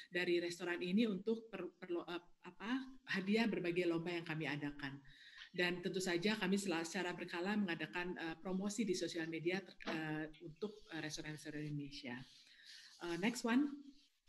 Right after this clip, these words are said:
Oh, ini satu lagi saya lupa. Ini sebetulnya akan diadakan se-, eh, pada saat in-, Indonesia Week di Krakow. Eh, ada kafe yang juga merupakan toko buku. Ini mereka akan mengadakan,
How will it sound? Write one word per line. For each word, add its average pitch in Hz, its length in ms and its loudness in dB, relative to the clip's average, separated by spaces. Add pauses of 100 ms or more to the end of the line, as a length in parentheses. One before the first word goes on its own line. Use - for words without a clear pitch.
(240)
Oh, 214 80 2
ini 196 160 6
satu 196 240 2
lagi 190 240 4
saya 208 160 2
lupa. 170 240 2
Ini 220 320 6
sebetulnya 220 640 2
akan 196 160 4
diadakan 185 480 4
se-, - 240 -2
eh, 190 160 0
pada 185 240 2
saat 185 240 0
in-, 190 160 4
Indonesia 185 480 4
Week 202 240 4
di 196 80 6
Krakow. 175 400 0
Eh, - 800 -4
ada 196 320 4
kafe 226 480 8
yang 202 240 8
juga 196 400 6
merupakan 185 480 0
toko 185 240 0
buku. 214 560 2
Ini 208 560 2
mereka 190 320 4
akan 202 240 0
mengadakan, 185 480 0